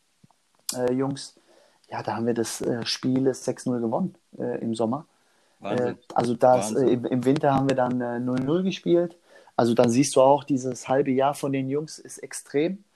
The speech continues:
Speaker 1: wenn sie dann ein halbes Jahr älter
Speaker 2: Mhm.
Speaker 1: wurden. Aber trotzdem kannst du da in diesen Klassen noch,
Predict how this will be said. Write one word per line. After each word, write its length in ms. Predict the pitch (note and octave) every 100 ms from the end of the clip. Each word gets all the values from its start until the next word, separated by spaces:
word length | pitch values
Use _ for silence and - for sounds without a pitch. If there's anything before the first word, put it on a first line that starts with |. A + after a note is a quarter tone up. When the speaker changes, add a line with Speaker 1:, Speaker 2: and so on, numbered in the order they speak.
| _ _
Speaker 1:
wenn 220 | B2+ A#2+
sie 100 | B2
dann 200 | B2+ B2
ein 80 | A#2+
halbes 280 | B2+ C3 -
Jahr 140 | C3
älter 300 | C3 C#3 A#2+
Speaker 2:
Mhm. 60 | A2+
Speaker 1:
wurden. 200 | D3 D#3
Aber 240 | A#2+ C3
trotzdem 600 | - C3+ - D3+ C#3+ C#3
kannst 320 | - C#3 C#3 D3
du 80 |
da 260 | C#3 C3 C#3
in 220 | C#3 C3
diesen 240 | C3+ C#3 C#3
Klassen 400 | C#3 C3+ D3+ C3+
noch, 300 | C3+ -